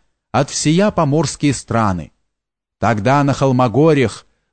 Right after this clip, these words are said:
новоприставленному архиепископу Афанасию лютейшу зело завистью, Никоновых новопреданий любителю,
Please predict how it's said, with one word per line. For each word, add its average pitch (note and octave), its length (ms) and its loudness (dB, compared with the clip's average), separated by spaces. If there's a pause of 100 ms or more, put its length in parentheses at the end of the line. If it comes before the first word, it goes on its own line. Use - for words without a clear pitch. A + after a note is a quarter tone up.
новоприставленному D3+ 1120 0
архиепископу C#3+ 840 -2
Афанасию A#2 920 -2 (380)
лютейшу E3 760 2
зело C#3+ 380 0
завистью, G#2+ 840 -2 (420)
Никоновых D3+ 840 0
новопреданий C#3 800 0
любителю, A#2 720 0